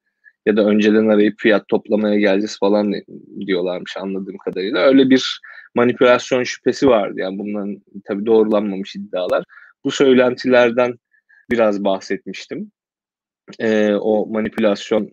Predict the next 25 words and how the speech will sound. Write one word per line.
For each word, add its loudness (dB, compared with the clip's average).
var 0
mı 0
yok -2
mu -4
vesaire -2
diye. 0
Sonra 2
da 4
aslında 0
yine 2
Türkiye'nin -4
en -4
kadim -4
problemlerinden 0
biri 2
olan 2
işsizlik -6
konusunu -6
işlemiştim. -6
Ee, 4
işsizlik -4
yani 0
Kasım -2
ayında, 2
e, -2